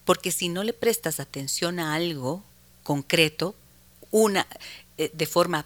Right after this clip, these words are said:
plena, de forma absoluta a esa tarea que estás cumpliendo,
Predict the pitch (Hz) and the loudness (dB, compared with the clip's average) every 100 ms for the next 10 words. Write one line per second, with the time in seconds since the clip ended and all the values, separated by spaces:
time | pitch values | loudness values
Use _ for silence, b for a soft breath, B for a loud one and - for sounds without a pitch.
0 | - 202 202 185 143 - - - - 160 | 2 4 6 4 0 -4 -14 -20 -20 -14
1 | 147 - 165 170 143 143 B B B 147 | -12 -4 -2 0 -2 -2 B B B -2
2 | - - 165 165 214 214 - - - - | 0 0 -2 0 -2 -4 -8 -14 -16 -14
3 | - 151 165 - 175 147 147 139 - - | -4 0 0 -2 -4 -2 0 -2 -4 -6
4 | - 139 - 214 233 233 214 - | -4 -6 -4 -6 0 0 0 -4